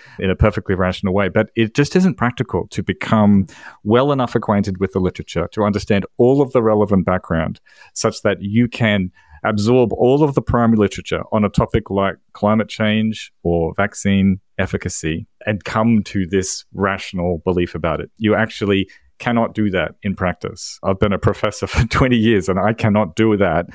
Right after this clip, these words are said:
outside of my very narrow realm of expertise. So I very much believe that the advice to give people, e-, even though, like, we do do episodes on how to read literature and how to have a critical eye and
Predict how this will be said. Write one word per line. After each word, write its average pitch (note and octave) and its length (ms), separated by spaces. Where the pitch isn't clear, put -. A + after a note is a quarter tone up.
outside G#2+ 560
of F#2+ 140
my G2 200
very G2 320
narrow F2+ 540
realm F2+ 480
of E2+ 120
expertise. E2+ 800
So F#2+ 520
I G#2+ 200
very C3+ 280
much A2+ 280
believe F2+ 380
that F#2 220
the F2+ 380
advice G2+ 800
to F#2 120
give D3 260
people, G2+ 440
e-, D#3+ 180
even E3 260
though, G#2+ 220
like, F#2+ 200
we G#2+ 120
do G2 200
do F#2 240
episodes F2 440
on E2 100
how F2+ 120
to E2 100
read E2 220
literature E2+ 480
and D2+ 120
how E2 100
to E2 100
have E2+ 140
a D#2 40
critical E2 440
eye D#2+ 220
and D#2 280